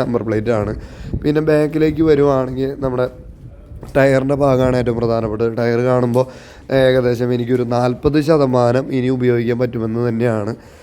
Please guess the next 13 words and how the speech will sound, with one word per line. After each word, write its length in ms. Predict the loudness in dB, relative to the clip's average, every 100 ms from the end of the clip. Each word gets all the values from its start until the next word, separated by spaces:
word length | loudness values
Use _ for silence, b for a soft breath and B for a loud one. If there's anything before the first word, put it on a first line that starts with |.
| B -2
ഞാനും 320 | 2 2 0 -4 -8 -4
വിചാരിക്കുന്നത്. 680 | -4 -2 -2 -4 -6 -6 -8 -8
ഇനി 100 | -6 -4
ഇങ്ങോട്ട് 380 | 0 2 2 0 -2
ഇപ്പുറത്തെ 300 | -4 -4 0
സൈഡിലേക്ക് 440 | 0 2 0 0 -2 -2
ബാക്ക് 200 | -2 0
കഴിഞ്ഞ് 220 | -2 0 -2
നമ്മൾ 140 | -4 -6 B B B B 0
ആ 20 | 0 0
Activa-യുടെ 480 | -2 -2 0 0 -2 -4
സ്റ്റിക്കർ 400 | -10 -8 -4 -2 0
കാര്യങ്ങളൊക്കെ 400 | 0 0 -2 -4